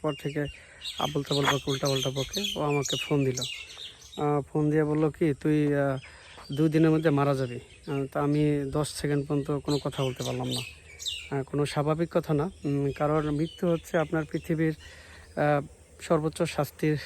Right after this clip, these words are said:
আহ, সর্বোচ্চ শাস্তি, সর্বোচ্চ অন্যায় শাস্তি। আর যদি স্বাভাবিক মৃত্যু বলেন, সেটা হচ্ছে আলটিমেট ডেস্টিনি। তা আমি দশ সেকেন্ড সময় নিলাম, সময় নিয়ে বললাম যে,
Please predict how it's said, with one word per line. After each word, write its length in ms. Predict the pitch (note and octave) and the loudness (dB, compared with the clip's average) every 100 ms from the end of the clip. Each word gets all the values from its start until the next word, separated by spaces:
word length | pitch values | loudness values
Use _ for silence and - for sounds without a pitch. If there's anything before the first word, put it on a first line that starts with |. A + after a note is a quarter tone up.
| - - | -8 -2
আহ, 340 | D3 D3 E3+ | 0 0 -4
সর্বোচ্চ 440 | D#3+ D3+ D3+ - D3+ | -4 -2 -2 -4 -4
শাস্তি, 360 | C#3+ - - | -4 -6 -8
সর্বোচ্চ 380 | - D3+ D3 - | -2 0 0 2
অন্যায় 240 | D#3 D#3+ | 2 2
শাস্তি। 380 | D3+ D3 - G#3 - - - - - - | 2 -2 0 -4 -4 -14 -18 -18 -18 -6
আর 200 | C#3+ C3+ | -2 0
যদি 280 | C3+ D3 D3+ | 0 0 0
স্বাভাবিক 420 | - C#3+ D3+ D#3 - | -2 2 2 0 0
মৃত্যু 200 | E3 E3 | 0 2
বলেন, 240 | D3+ F3+ A#3 | 2 2 0
সেটা 280 | - D3 | -2 -2
হচ্ছে 280 | C#3 - C#3 - - - - - | -2 0 -2 -2 -12 -14 -16 -2
আলটিমেট 380 | D3 C#3+ D3 C3+ | 0 4 4 4
ডেস্টিনি। 420 | C#3+ - C#3 B2+ A#2+ - - - - - - - | 0 0 0 -2 -2 -10 -10 -8 -8 -6 -6 4
তা 120 | D#3 | 6
আমি 160 | E3 E3+ | 8 8
দশ 140 | E3 F3 | 8 8
সেকেন্ড 280 | F#3+ F3+ D#3+ | 10 8 8
সময় 260 | E3+ E3+ | 8 8
নিলাম, 300 | D3 C3 B2+ - | 8 6 2 2
সময় 200 | D#3 D#3+ | 4 8
নিয়ে 180 | E3 D#3+ | 8 6
বললাম 380 | D#3 D#3+ D3+ C#3+ | 6 6 6 4
যে, 160 | D3+ | 0